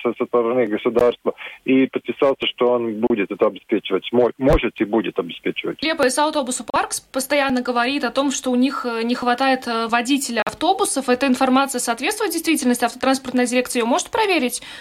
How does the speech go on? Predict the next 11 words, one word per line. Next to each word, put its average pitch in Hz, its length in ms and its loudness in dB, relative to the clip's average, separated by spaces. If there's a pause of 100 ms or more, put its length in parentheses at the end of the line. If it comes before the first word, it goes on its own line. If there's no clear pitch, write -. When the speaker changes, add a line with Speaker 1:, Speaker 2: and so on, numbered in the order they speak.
Speaker 1:
Заключая 139 800 4
договор, 127 640 2 (220)
Лепойс 127 580 2
Автобус 135 440 0
Паркс, 151 360 2 (180)
заключая 110 640 0
договор, 101 560 2
подписался, 113 720 0
что - 420 0
он 127 380 2
знает, 123 640 0